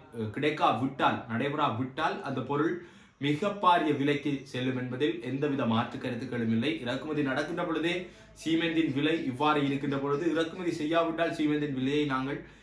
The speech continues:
நினைத்து கூட பார்க்க முடியாத நிலை இருக்கிறது. அதையும் நாங்கள் ஞாபகப்படுத்திக் கொண்டு, தனியார் துறை ஊழியர்களுக்கு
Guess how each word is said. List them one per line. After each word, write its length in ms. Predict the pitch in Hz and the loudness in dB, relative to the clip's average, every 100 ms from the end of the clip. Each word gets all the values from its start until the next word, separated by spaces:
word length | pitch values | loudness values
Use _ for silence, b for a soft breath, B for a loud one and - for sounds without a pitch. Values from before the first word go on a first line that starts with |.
| B - | B -4
நினைத்து 360 | 131 160 - - | 0 0 -2 -2
கூட 200 | 151 143 | -2 0
பார்க்க 320 | 139 131 131 | 0 -2 -2
முடியாத 580 | 123 123 127 135 147 - | -2 -2 -2 -2 -4 -6
நிலை 240 | 120 135 | -2 0
இருக்கிறது. 460 | 123 117 117 131 165 | 0 0 -2 -2 -4
அதையும் 360 | 123 123 139 135 | -2 0 0 0
நாங்கள் 360 | 120 117 123 | -2 -2 -2
ஞாபகப்படுத்திக் 500 | 151 170 160 156 147 | 0 0 0 0 0
கொண்டு, 260 | 147 110 135 - b b b b _ _ - - - - - - - - | 2 2 0 -2 b b b b _ _ -20 -20 -20 -20 -20 -20 -20 -8
தனியார் 420 | - 160 214 226 220 | 0 2 4 6 8
துறை 260 | 214 180 | 8 6
ஊழியர்களுக்கு 680 | 160 165 165 151 156 156 180 | 6 6 6 6 4 2 2